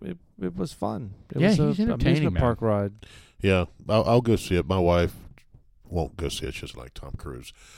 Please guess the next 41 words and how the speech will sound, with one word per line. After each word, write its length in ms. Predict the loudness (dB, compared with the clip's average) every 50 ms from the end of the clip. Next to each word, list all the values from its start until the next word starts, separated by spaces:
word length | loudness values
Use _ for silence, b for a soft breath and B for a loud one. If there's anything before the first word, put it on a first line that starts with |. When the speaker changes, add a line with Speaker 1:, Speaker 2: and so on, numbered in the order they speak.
| b b b b -2
Speaker 3:
But, 160 | 0 2 4
Speaker 2:
When 180 | 4 6 6
Speaker 3:
uh, 40 | 4
Speaker 2:
does 120 | 4 4 4
it 100 | 6 6
open? 280 | 6 6 4 0 -2 -6 _ -20 -20 _ -6
Speaker 3:
This, 360 | -4 -4 -4 -4 -8 -14 -18 _ -20 -20 -20 -20 -20 -20 _ _ _ -10 -2 0
uh, 40 | 2
Speaker 2:
This, 180 | 2 2 2
Speaker 3:
this 100 | 0 0
Speaker 2:
this 100 | 0 2
Speaker 3:
weekend. 400 | 2 0 0 0 -2 -4 -4 -6 -10 -8
Speaker 2:
weekend? 240 | -8 -6 -6 -8 -10
Speaker 3:
Yeah. 40 | -8 -4
Speaker 2:
Friday? 340 | -2 -2 0 -2 -2 -4 -8 b b b b b b b b b b b b b _
Speaker 3:
Thursday 340 | -2 0 0 0 0 0 -2
evening. 220 | -2 -2 -4 -4
Yeah, 280 | -2 0 0 0 0 -2
it's 120 | -4 -6 -6
usually 220 | -6 -6 -6 -6
that 100 | -8 -8
midnight 320 | -8 -10 -8 -8 -10 -10 -10
show 160 | -12 -12 -12
is 100 | -14 -16
the 60 | -18
first 280 | -18 -16 -16 -16 -16 -16
one 100 | -18 -16
on. 140 | -18 -18 -20 -20 _ _ _ _ _ _ -20 -10
Speaker 2:
So 140 | -6 -2 0
we're 40 | 0
Speaker 3:
The 60 | 0
Speaker 2:
going 140 | 2 0 0
to 40 | 2 2
mid-, 60 | 2
Speaker 3:
twelfth. 300 | 2 0 0 -4 -8 -8
Speaker 2:
we're 80 | -6 -2
going 140 | 0 0 0
to 40 | 0
midnight 340 | 0 -2 -2 -2 -4 -4 -4
on 120 | -6 -6
Thursday. 360 | -6 -6 -6 -6 -8 -10 -12